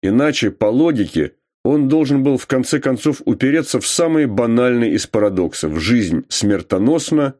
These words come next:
ибо чревата смертью по определению.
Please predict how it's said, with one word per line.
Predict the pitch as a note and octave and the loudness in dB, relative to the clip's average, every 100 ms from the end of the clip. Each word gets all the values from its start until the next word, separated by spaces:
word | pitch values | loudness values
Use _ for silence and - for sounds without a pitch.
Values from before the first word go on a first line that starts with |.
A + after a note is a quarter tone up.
| _ _ - | _ _ -6
ибо | A2+ G2 | -2 -2
чревата | F#2 - G2 G#2 C3 A2 | -2 0 0 2 0 0
смертью | - G2+ A#2 C#3 - B2+ A#2 F#2+ | -4 0 2 0 0 0 0 -2
по | - A2 | -2 -2
определению. | - G2+ F2 F2 E2 D#2 B1+ A#1 - | 0 -4 -4 -2 0 0 -2 -6 -10